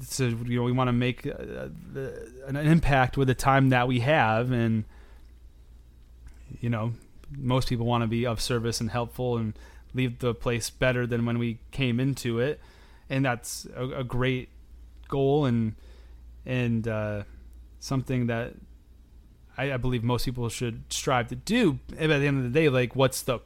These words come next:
purpose? Like, what, what's the meaning of it? Like, why do we do it? What's the why? And it's just something that, that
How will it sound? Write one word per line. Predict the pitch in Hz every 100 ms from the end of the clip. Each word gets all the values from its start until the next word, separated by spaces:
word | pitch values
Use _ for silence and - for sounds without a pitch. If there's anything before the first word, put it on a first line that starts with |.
| -
purpose? | - - 139 131 110 -
Like, | 117
what, | 123 120 143
what's | 127 123 - -
the | 117
meaning | 113 135 135 113
of | 110 104
it? | 107
Like, | 131 127
why | 123 123 123
do | 107
we | 101
do | 101 104
it? | 104 - - -
What's | 139 -
the | - 113
why? | 104 120 117 101 98 - - - - - -
And | 117
it's | 117
just | 117 107
something | 120 - 113 107
that, | 104 104 - - - - -
that | 127 113 113